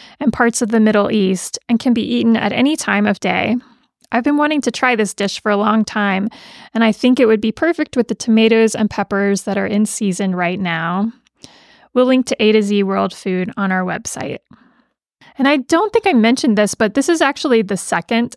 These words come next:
in a series by Mackenzie Lee. The first one was about Felicity's brother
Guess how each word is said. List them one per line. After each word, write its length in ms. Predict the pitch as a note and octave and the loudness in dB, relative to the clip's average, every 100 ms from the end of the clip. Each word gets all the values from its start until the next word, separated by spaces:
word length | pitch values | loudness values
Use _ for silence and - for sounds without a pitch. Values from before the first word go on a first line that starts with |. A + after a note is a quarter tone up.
| - | -2
in 120 | G#3+ | 0
a 100 | G3+ | 0
series 960 | - G3+ G3+ A#3 C4+ C#4 C#4+ D4 - - _ - - - - | -4 -4 -2 -2 -2 -2 -4 -4 -10 -12 _ -20 -20 -20 -2
by 140 | A3+ | 0
Mackenzie 520 | A#3+ B3+ C4+ C4 C#4 C4+ | 2 2 0 0 0 0
Lee. 400 | C#4 C#4 C#4 B3 | 0 2 0 0
The 100 | A3 | -2
first 380 | - A3+ - | 0 -2 2
one 180 | A#3 G#3 | 2 4
was 540 | G3 F#3+ G3 G3+ - - _ - | 4 2 0 -4 -8 -14 _ -4
about 880 | G#3+ F#3+ G3 G3 - - - - - _ _ _ _ _ _ _ _ | -2 2 2 2 -2 -6 -10 -10 -14 _ _ _ _ _ _ _ _
Felicity's 640 | - A3+ A3 - G3+ F3+ | -2 2 2 2 0 0
brother 800 | - - F#3 F3+ F3 F#3 A3 B3+ | -2 -2 0 2 0 0 0 0